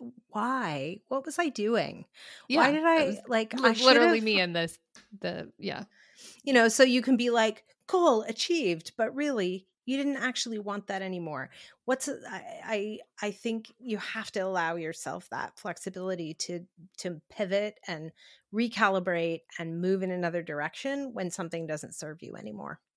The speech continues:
Speaker 2: Yeah, and find the positive in that. So, you know, someone, one could say that I wasted three years of a business that I ended up being, like, not driven for, or an industry not driven for anymore.
Speaker 1: Mm-hmm.
Speaker 2: But really that if I wouldn't have done that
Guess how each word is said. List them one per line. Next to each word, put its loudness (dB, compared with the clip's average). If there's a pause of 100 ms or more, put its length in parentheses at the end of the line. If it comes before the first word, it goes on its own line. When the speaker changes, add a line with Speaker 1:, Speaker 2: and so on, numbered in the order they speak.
(540)
Speaker 2:
Yeah, 2
and 0
find 0
the -2
positive -2
in -2
that. -6
So, -4
you -4
know, -6
someone, -4 (280)
one 0
could -6
say -2
that -2
I -4
wasted -6 (120)
three -12
years -12
of -10
a -6 (240)
business -6
that -4
I -4
ended -6
up -8
being, -4
like, -8
not -8 (460)
driven -4
for, -4
or 0
an -2
industry -6
not -6
driven -2
for -8
anymore. -6
Speaker 1:
Mm-hmm. -16
Speaker 2:
But 2
really 4
that 0
if -4
I 2
wouldn't -2
have -4
done 0
that -4